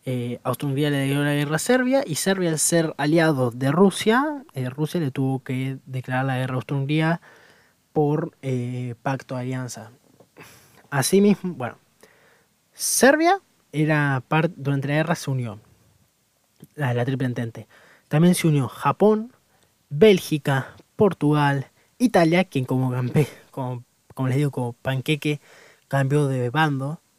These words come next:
Rumanía, Estados Unidos, Grecia y hasta China, que está en el otro lado del mundo, se unió.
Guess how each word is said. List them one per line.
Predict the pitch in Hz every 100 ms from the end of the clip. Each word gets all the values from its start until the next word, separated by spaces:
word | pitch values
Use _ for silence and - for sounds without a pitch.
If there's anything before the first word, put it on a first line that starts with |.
| _ _ _ _ _
Rumanía, | 147 180 247 202 165 160 147 180 - _ _ _ _
Estados | - 170 -
Unidos, | 180 170 175
Grecia | 147 190 - -
y | 143
hasta | 131 - 131
China, | - - 190 104 110
que | -
está | -
en | 165
el | 147
otro | 180 165
lado | 165
del | 156
mundo, | 160 170 156
se | 123
unió. | 123 127 -